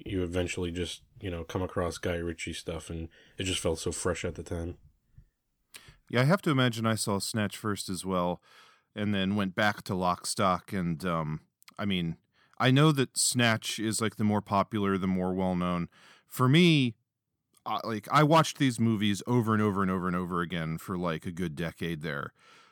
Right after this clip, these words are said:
Speaker 2: Um, I feel like I watched them so much and became so familiar with them that I just, like, didn't need to watch them for a long time. So it's actually been quite a while since I've seen any of the three movies we're gonna be talking about, um, the last time.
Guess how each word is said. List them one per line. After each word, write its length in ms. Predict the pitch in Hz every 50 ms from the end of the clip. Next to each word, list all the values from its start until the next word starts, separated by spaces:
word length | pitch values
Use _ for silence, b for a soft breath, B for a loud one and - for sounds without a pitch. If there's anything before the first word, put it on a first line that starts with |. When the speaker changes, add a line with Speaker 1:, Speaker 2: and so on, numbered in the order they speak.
| b -
Speaker 2:
Um, 420 | - 92 90 87 85 82 80 - - -
I 80 | -
feel 180 | 110 - 151 160
like 140 | 175 170 170
I 80 | 160
watched 400 | 147 127 120 120 123 - - -
them 140 | - 113 113
so 240 | - - - 120 113
much 280 | 110 107 107 104 - -
and 80 | 107
became 300 | 98 98 - 113 104 101
so 220 | 95 - 110 101 95
familiar 360 | - 110 98 92 95 101 104
with 200 | 110 110 107 -
them 260 | 127 117 117 120 113
that 140 | 104 98 95
I 120 | 92 95
just, 300 | 90 82 101 95 - -
like, 160 | 110 90 85 -
didn't 260 | 80 101 101 95 98 92
need 220 | 98 98 98 98
to 80 | 95 87
watch 280 | 85 85 87 87 -
them 140 | - 120 123
for 140 | 120 - 135
a 60 | 131
long 180 | 127 127 131 135
time. 240 | - 135 135 135 135
So 120 | - 127
it's 120 | 117 -
actually 320 | - 120 131 143 - 175 131
been 200 | 110 107 98 92
quite 460 | - - - - 107 107 107 107 98
a 60 | 95
while 500 | 87 87 90 90 85 85 80 73 67 - b b b b b b b b
since 320 | - - - 117 107 - 113
I've 160 | 104 95 -
seen 340 | - - 117 107 101 95 95 -
any 240 | 101 104 104 104 98
of 80 | 90
the 80 | 87 90
three 220 | - - 101 90
movies 340 | 87 87 82 78 87 78 78
we're 80 | 87 80
gonna 140 | 85 82 82
be 100 | 80 78
talking 400 | - - 82 80 78 - 85 78
about, 300 | 76 71 80 78 76 - b b b b b b b b b b b
um, 380 | - 90 90 87 82 82 82 80
the 120 | - - 95
last 420 | 90 90 92 85 85 - - -
time. 440 | - 101 92 87 85 82 82 85 -